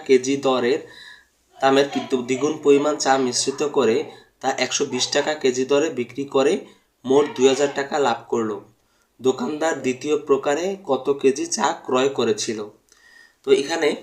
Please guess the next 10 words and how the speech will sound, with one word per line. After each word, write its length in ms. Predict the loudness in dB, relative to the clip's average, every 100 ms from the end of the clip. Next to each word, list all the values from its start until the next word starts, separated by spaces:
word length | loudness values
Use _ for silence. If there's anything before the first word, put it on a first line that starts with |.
| -14 _ _ _ _ _ _ _ _ _ _ -18 -16 -20
এখানে 240 | -10 -4 -2
তো 40 | 0
এখানে 180 | 0 -2 0
আমি 100 | 0 0
প্রথমে 300 | -2 -2 0 2
ধরবো 200 | 4 4 2
যে 80 | 0 -2 -12 _ _ _
প্রথম 260 | -4 0 -2 -2
প্রকারে 360 | -4 4 4 4 -4 0
চা 120 | 0